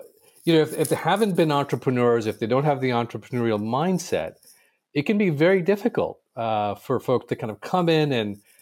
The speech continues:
have to bear additional, perhaps, responsibilities or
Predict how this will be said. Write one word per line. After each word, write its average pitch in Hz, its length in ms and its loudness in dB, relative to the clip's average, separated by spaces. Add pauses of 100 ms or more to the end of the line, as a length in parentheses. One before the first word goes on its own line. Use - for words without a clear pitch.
(120)
have 165 260 0
to 160 100 0
bear 139 320 2
additional, 139 640 -2
perhaps, 127 400 0
responsibilities 110 1120 -2 (420)
or 120 680 2